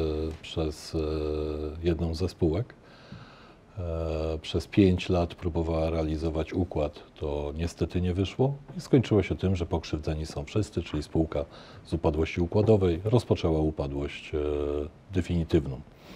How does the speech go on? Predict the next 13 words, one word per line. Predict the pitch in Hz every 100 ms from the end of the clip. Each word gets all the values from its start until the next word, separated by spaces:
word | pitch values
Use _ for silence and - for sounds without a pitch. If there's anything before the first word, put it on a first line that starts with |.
| - -
E, | 87 92
oczywiście | 107 113 117 - 92
same | - 135 120
przepisy, | - 98 123 107 -
pamiętam, | 85 87 98 92 82
kiedy | 87 82
one | 82
wchodziły | 80 85 78 107 87
w |
życie, | 73 76 80
o | 76
upadłości | 78 80 78 82 -
układowej, | 80 78 92 143 113 82